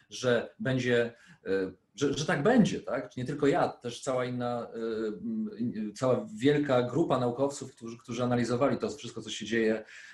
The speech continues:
no właśnie w, i w biznesie, i w społeczeństwie, i, i w przyrodzie. Y, a teraz jeszcze o, y, a teraz jeszcze o, y, mm, powstawaniu strategii, bo,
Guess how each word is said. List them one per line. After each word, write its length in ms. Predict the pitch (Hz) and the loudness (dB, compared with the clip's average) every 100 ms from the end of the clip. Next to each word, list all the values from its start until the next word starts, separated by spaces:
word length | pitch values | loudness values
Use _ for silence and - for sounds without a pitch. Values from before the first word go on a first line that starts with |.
| - | -12
no 80 | 104 | -2
właśnie 280 | 123 120 117 | 0 2 0
w, 140 | - | -2
i 100 | - | -2
w 60 | 127 | 0
biznesie, 520 | 131 123 143 151 147 | 2 4 4 4 6
i 180 | 131 120 | 4 4
w 60 | - | -2
społeczeństwie, 600 | - 113 127 123 - 120 | -2 -2 0 -4 -4 -4
i, 200 | 113 110 | -2 -4
i 60 | |
w 80 | 110 | -10
przyrodzie. 720 | - - 147 139 92 87 - - _ - - - - 196 - | -4 2 6 6 4 -4 -14 -18 _ -20 -18 -18 -16 -16 -2
Y, 320 | 95 101 98 95 - _ _ _ _ _ - | 4 6 4 0 -8 _ _ _ _ _ -8
a 80 | 120 | -2
teraz 340 | 165 190 - | 4 4 4
jeszcze 300 | 180 180 170 | 2 4 4
o, 340 | 143 143 143 143 - _ _ _ | 6 6 4 0 -10 _ _ _
y, 240 | 120 120 117 | -4 -2 -2
a 60 | |
teraz 260 | 127 151 151 | -2 -2 -2
jeszcze 380 | 151 - 147 127 | -4 -2 -2 0
o, 400 | 131 127 127 - | 0 0 -2 -4
y, 320 | 113 110 110 101 - | -4 -2 -4 -6 -8
mm, 440 | 113 113 113 113 110 | -4 -2 0 -2 -4
powstawaniu 440 | 143 - 175 170 | -2 0 2 2
strategii, 680 | 160 170 160 208 170 92 98 | 2 0 2 2 2 -2 -6
bo, 560 | 98 113 113 117 113 | -4 -2 0 0 -2